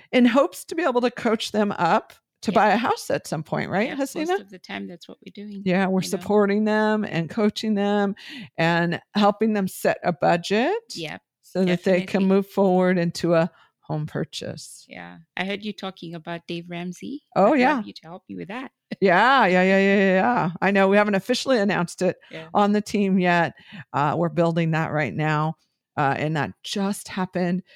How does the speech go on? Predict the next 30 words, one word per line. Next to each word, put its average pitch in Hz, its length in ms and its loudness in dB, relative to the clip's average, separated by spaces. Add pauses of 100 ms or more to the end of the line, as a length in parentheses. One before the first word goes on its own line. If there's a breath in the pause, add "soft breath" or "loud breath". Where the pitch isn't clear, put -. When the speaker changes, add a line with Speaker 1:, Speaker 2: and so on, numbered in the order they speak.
(260 soft breath)
Speaker 1:
And 127 220 -8
so 160 320 -4
I - 60 -6
have 185 220 -4
to - 80 -18
finish 196 380 -4
up - 120 -8
my 156 120 -4
final 285 520 -6
training 233 540 0
with 202 160 -2
the - 80 -6
Dave 175 280 -2
Ramsey 175 360 -2
program. 165 680 -2 (540 soft breath)
And, 160 400 -2
uh, 127 280 -4
I 165 120 0
committed 180 500 0
to 190 80 -6
have 165 160 -4
that 156 200 -6
training 165 400 -2
done. 160 260 -2
I 170 60 -2
have 170 160 -6
fifteen 180 400 -4
more 170 180 0
hours 170 320 -4
left. 156 360 -6